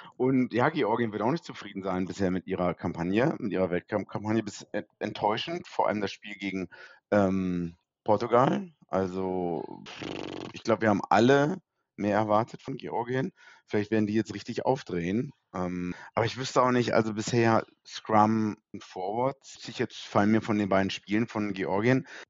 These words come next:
eine Entschuldigung an unseren, an unsere georgische Freunde und Fans des Podcasts, aber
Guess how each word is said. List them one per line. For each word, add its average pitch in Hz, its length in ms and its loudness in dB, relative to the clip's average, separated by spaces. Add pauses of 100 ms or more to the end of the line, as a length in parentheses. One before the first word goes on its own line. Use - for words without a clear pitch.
(140)
eine 101 160 2
Entschuldigung 110 500 2
an 107 160 4
unseren, 95 440 -2
an 92 200 -4
unsere 104 280 -2
georgische 113 440 2
Freunde 147 560 6
und 110 180 -4
Fans 113 260 -2
des - 100 -18
Podcasts, - 580 -4
aber 95 400 -2